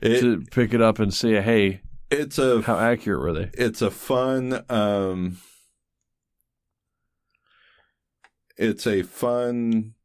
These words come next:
Speaker 1: should we say, spin on an alternate history.
Speaker 2: Right. So,
Speaker 1: Right.
Speaker 2: but how, how accurate were they? I mean, that's what I wanna know. That's what I see. Like, when fucking, uh,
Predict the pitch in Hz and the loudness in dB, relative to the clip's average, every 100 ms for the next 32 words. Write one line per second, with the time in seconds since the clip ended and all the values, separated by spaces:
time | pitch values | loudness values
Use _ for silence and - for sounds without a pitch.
0 | _ - - 107 95 101 92 - 98 95 | _ -14 -4 -4 -2 -4 -4 -2 0 2
1 | 92 87 - _ _ _ _ _ _ _ | 0 -2 -4 _ _ _ _ _ _ _
2 | _ _ - - _ _ _ _ _ _ | _ _ -20 -20 _ _ _ _ _ _
3 | _ _ _ _ _ _ - - - 117 | _ _ _ _ _ _ -12 -10 -2 0
4 | 107 101 98 95 92 92 98 92 90 101 | 0 0 -4 -4 -4 -4 -2 -4 -2 -4
5 | 92 90 92 90 - 104 104 - - 117 | -4 -4 -4 -4 -2 -4 -4 -8 2 4
6 | 110 104 - _ - - 135 - - _ | 4 2 -4 _ -8 0 2 2 -4 _
7 | 131 107 110 107 - - 110 95 95 90 | 0 2 2 2 0 0 2 4 2 0
8 | 90 76 87 90 _ _ _ _ _ _ | -6 -4 -6 -10 _ _ _ _ _ _
9 | _ _ 131 139 135 131 - - 151 165 | _ _ 4 6 4 2 -14 -2 0 2
10 | 156 143 135 127 123 110 113 110 101 120 | 6 8 8 6 4 4 4 4 4 4
11 | 165 175 147 151 120 139 160 156 131 113 | 4 2 2 0 2 2 2 0 0 2
12 | 107 107 107 131 123 - _ - _ _ | 4 2 2 2 2 -6 _ -20 _ _
13 | _ _ _ - 147 147 143 135 165 160 | _ _ _ 0 4 4 2 0 0 2
14 | 160 151 147 147 - 117 143 127 | 2 2 0 -4 -8 0 2 2